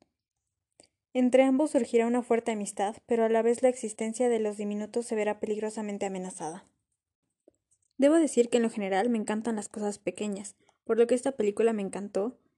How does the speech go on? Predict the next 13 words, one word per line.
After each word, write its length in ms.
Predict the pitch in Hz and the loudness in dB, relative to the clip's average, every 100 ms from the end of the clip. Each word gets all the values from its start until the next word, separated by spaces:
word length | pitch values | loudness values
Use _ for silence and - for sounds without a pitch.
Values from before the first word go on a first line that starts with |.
| _ | _
debido 480 | 214 220 202 208 208 | -2 -2 2 2 0
a 120 | 180 | -2
que 140 | - 180 | -6 -4
todo 280 | 202 196 | -2 -2
es 300 | 202 214 - | -2 -4 -8
diminuto. 480 | 202 185 202 196 190 - | -10 0 2 2 -2 0
<laughs> 200 | 240 - _ _ _ _ _ _ _ _ _ | 0 -2 _ _ _ _ _ _ _ _ _
Me 400 | 240 247 240 240 | 2 4 4 2
intriga 440 | 240 240 247 262 311 | 2 2 4 4 6
demasiado 500 | 254 214 226 226 247 | 4 2 2 2 2
cómo 220 | 226 220 | -2 -2
es 140 | 226 | -4
que 360 | - 254 233 | 0 0 0